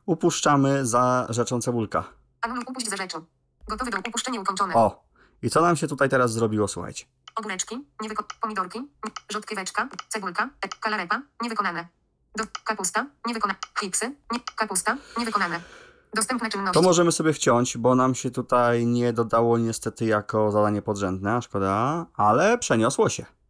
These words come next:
Speaker 2: Kalarepa, wcie-, usuń, wcięcie. Wykonano czynność,
Speaker 1: Wcięcie.
Speaker 2: wcięcie. Cebulka,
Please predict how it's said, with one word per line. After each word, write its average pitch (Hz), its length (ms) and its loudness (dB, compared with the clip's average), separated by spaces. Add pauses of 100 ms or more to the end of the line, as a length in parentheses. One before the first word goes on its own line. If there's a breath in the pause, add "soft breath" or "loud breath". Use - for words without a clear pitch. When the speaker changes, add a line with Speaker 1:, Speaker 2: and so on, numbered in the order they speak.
(120)
Speaker 2:
Kalarepa, 214 400 -4 (240)
wcie-, - 220 -6
usuń, 175 360 -6
wcięcie. 180 420 -6 (380)
Wykonano 226 320 -2
czynność, 98 420 0
Speaker 1:
Wcięcie. 107 240 2 (160)
Speaker 2:
wcięcie. 185 200 -2 (420)
Cebulka, 196 360 -4